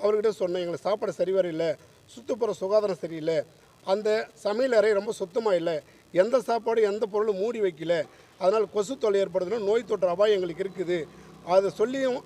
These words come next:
சப் கலெக்டர் எந்த நடவடிக்கை எடுக்கல. எங்களுக்கு என்ன ஒரு பையனா, உங்ககிட்ட நாங்கள் சொல்கிறதுனால இந்த வார்டனுக்கும் வாட்ச்மேனுக்கும் சொன்னாக்கா எங்களை வந்து துன்புறுத்துவாங்கன்னு ஒரு பயமா இருக்குது.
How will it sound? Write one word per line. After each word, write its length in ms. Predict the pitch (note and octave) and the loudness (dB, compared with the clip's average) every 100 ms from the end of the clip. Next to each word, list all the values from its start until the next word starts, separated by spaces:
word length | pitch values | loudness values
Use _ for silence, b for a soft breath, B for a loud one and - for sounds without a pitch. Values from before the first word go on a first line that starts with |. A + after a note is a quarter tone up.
| - - | -16 -20
சப் 240 | - G#3 | -2 0
கலெக்டர் 320 | B3+ B3 F#3+ F#3 | 2 0 -2 -2
எந்த 120 | A#3 | 2
நடவடிக்கை 440 | A3 A3+ A3 G3+ | 2 2 2 0
எடுக்கல. 320 | E3 D#3+ E3 - B B | -2 -2 0 -2 B B
எங்களுக்கு 300 | F3 G#3 F#3+ | 2 2 2
என்ன 100 | G#3+ | 2
ஒரு 140 | B3+ G#3+ | 2 2
பையனா, 460 | G3 F#3+ F3 G#3+ | 0 0 -2 -4
உங்ககிட்ட 320 | F#3 F#3+ G3 A#3+ | -4 -4 -4 -2
நாங்கள் 260 | A3 F3 | -2 -2
சொல்கிறதுனால 580 | F#3+ G3+ G3+ F3+ F3 G3+ B B B - | -4 -4 -2 2 2 2 B B B -10
இந்த 140 | F#3+ F#3 | 2 4
வார்டனுக்கும் 600 | F#3 B3+ A#3 F3 G3 A3+ - F3 | 6 4 2 0 -2 -2 -4 -4
வாட்ச்மேனுக்கும் 540 | G#3+ A#3+ A3+ F#3 E3 | -4 -4 -6 -6 -4
சொன்னாக்கா 400 | F3+ E3 F#3 A#3 - B - | -2 -2 -4 -4 -8 B -2
எங்களை 280 | G#3 G3 G#3 | 0 2 0
வந்து 100 | G#3+ | -6
துன்புறுத்துவாங்கன்னு 560 | A#3+ B3+ C4 F#3+ G3 G3 | -6 -6 -6 0 0 0
ஒரு 100 | G3 | -2
பயமா 340 | D#3+ F#3 G3 | 0 0 0
இருக்குது. 380 | D#3+ D3 E3 C#3+ | -4 -4 -6 -6